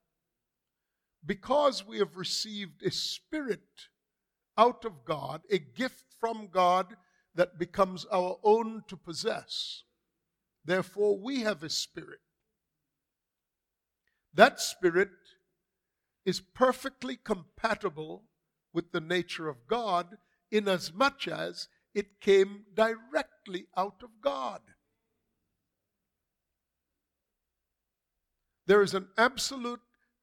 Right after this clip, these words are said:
correlation, a one-to-one relationship between the frequency of the human spirit and the frequency of God. When God speaks, you can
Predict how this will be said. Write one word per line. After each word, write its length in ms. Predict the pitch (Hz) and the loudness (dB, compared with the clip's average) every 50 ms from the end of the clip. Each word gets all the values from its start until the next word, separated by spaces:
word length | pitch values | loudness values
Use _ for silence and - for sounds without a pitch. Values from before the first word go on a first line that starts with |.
| - | 0
correlation, 720 | 208 226 233 240 233 220 202 180 156 - - - 180 175 185 | 2 2 2 2 2 0 0 -2 -2 -6 -8 -12 -12 -12 -12
a 60 | 180 | -14
one-to-one 880 | 156 131 143 175 196 233 247 240 - - 233 220 190 202 202 202 208 208 | -12 -4 0 0 0 0 -2 -12 -14 -14 -16 -10 -6 -4 -4 -4 -6 -8
relationship 960 | 208 202 214 190 185 175 160 143 - - 147 139 139 147 - - 170 175 _ _ _ _ _ _ _ _ _ _ _ _ - | -10 -6 -6 -4 -4 -4 -6 -8 -10 -16 -18 -20 -20 -18 -18 -16 -16 -18 _ _ _ _ _ _ _ _ _ _ _ _ -4
between 420 | 180 - - - 202 202 185 180 | -4 -4 -4 -6 -12 -10 -10 -8
the 80 | 170 151 | -10 -10
frequency 1000 | - - - - 240 277 262 - - - 220 208 196 - - - 190 196 196 - - | -12 -12 -14 -10 -8 -8 -8 -8 -4 -4 -4 -4 -4 -6 -6 -6 -8 -12 -16 -16 -16
of 120 | - 143 139 | -18 -14 -14
the 100 | 170 - | -14 -14
human 380 | - 226 254 240 233 233 214 196 | -12 -12 -10 -6 -6 -8 -6 -6
spirit 520 | - - - - _ - 151 147 165 190 _ _ _ _ _ _ _ - | -8 -8 -10 -12 _ -14 -14 -12 -12 -16 _ _ _ _ _ _ _ -6
and 160 | 175 180 175 | -4 -4 -6
the 60 | 170 | -12
frequency 800 | - - - 208 208 196 _ - 185 175 180 - - - 185 190 | -14 -12 -10 -10 -10 -10 _ -14 -14 -12 -8 -8 -8 -8 -6 -10
of 160 | 185 170 170 | -10 -10 -8
God. 320 | - - 208 - - - - _ _ _ _ _ _ _ _ _ _ _ _ _ _ _ _ _ _ _ _ _ _ _ _ _ _ _ | -10 -8 -8 -8 -12 -16 -18 _ _ _ _ _ _ _ _ _ _ _ _ _ _ _ _ _ _ _ _ _ _ _ _ _ _ _
When 260 | 175 175 180 175 160 139 131 | -2 -2 -2 -2 -6 -4 0
God 400 | 214 233 254 254 262 233 185 - | 0 0 0 0 -4 -6 -6 -8
speaks, 1080 | - - - - - _ - 247 214 185 - _ _ _ _ - - - - - - - _ _ _ _ _ _ _ _ | -8 -8 -8 -10 -12 _ -6 -6 -6 -6 -8 _ _ _ _ -10 -10 -8 -8 -10 -12 -16 _ _ _ _ _ _ _ _
you 260 | - 156 175 233 254 240 _ - | -6 -2 0 0 0 -2 _ -4
can 260 | - 220 208 196 175 | -4 -4 -4 -4 -12